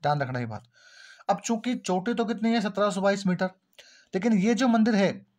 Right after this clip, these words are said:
ये चोटी के ऊपर है और इसकी हाइट है पाँच मीटर। कितनी हाइट है बच्चों? पाँच मीटर। इसका मतलब यहाँ मैं यदि बात करूँ तो मुझे चोटी तो ये दिखाई देगी,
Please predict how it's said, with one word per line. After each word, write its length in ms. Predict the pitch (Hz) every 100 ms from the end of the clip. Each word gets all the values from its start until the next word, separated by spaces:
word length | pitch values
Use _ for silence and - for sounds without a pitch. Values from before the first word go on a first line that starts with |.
| _ -
ये 40 |
चोटी 340 | 202 214 214 240
के 80 |
ऊपर 240 | 214 196 196
है 220 | 143 117
और 120 | - -
इसकी 280 | 233 - 254
हाइट 260 | 185 156 151
है 40 | 220
पाँच 320 | 165 151 151
मीटर। 200 | 143 139 - _
कितनी 200 | - 190
हाइट 180 | 190 170
है 60 | 190
बच्चों? 280 | 196 208 247 - _ -
पाँच 240 | 151 147
मीटर। 260 | 135 117 117 _ _ - - - -
इसका 220 | 185 226
मतलब 400 | 214 214 208 - _ _ _ _ _ _ _ _ -
यहाँ 400 | 139 151 151 208
मैं 160 | 214 226
यदि 160 | 202 190
बात 240 | 185 185
करूँ 280 | 180 147 123
तो 80 | 165
मुझे 160 | 185
चोटी 260 | 196 196 190
तो 80 | 214
ये 80 | 214
दिखाई 260 | 175 165
देगी, 200 | 180 214